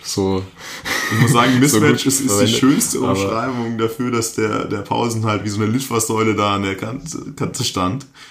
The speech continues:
Speaker 2: und sich austanzen lässt, wie ich
Speaker 1: Richtig.
Speaker 2: dann lang gehört hab.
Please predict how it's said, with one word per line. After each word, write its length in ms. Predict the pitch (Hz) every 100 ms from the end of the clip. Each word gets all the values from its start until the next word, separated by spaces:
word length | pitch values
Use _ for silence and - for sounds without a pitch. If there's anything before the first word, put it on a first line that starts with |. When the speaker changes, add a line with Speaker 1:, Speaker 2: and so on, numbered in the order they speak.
| -
Speaker 2:
und 80 | -
sich 140 | 104
austanzen 640 | 120 135 - 120 - 131 110
lässt, 280 | 131 - - - - -
wie 100 | 98
ich 100 | -
Speaker 1:
Richtig. 140 | - 123
Speaker 2:
dann 140 | 131
lang 60 | 139
gehört 280 | 131 143
hab. 320 | 139 131 -